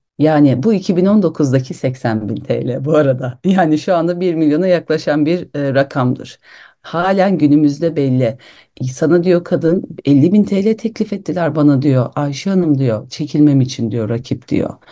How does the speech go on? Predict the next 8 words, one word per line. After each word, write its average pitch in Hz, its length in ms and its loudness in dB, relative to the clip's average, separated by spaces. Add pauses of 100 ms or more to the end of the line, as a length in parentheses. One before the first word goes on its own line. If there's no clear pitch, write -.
(460)
"İstediğin 190 600 0
neyse 208 380 0
verelim, 175 380 2
yeter 202 420 -2
ki 202 120 -2
ayağımıza 175 600 0
bağ 170 240 0
olma." 156 420 2